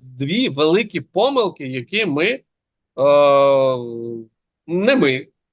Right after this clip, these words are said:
а недолуге командування, яке зараз вже не займає своє, е, свої посади, але, е, дві помилки, які, е,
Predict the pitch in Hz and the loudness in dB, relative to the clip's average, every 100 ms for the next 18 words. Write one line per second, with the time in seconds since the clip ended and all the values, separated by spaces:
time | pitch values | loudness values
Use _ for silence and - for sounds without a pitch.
0 | _ _ _ - 170 160 156 185 220 269 | _ _ _ -2 2 4 2 -2 -2 -2
1 | 208 185 202 185 185 180 170 165 165 156 | -2 -4 -4 2 4 4 2 -4 -4 -4
2 | 160 175 151 165 165 151 156 135 170 165 | -4 -6 -2 0 -2 -4 -14 -4 -2 0
3 | 151 165 165 160 156 151 - _ - 160 | 0 0 2 2 0 -4 -8 _ -14 -8
4 | 160 156 _ - 151 151 131 - 165 151 | -6 -6 _ -8 -2 -2 -2 -2 -2 -2
5 | 151 - 165 156 151 170 - _ _ _ | -6 -2 0 2 0 -8 -10 _ _ _
6 | _ - 165 175 196 202 202 151 151 147 | _ -4 2 4 4 2 -2 -2 0 0
7 | 208 202 247 247 208 - 156 151 160 190 | -4 0 0 2 -2 -2 -4 -4 -4 -2
8 | 185 | -2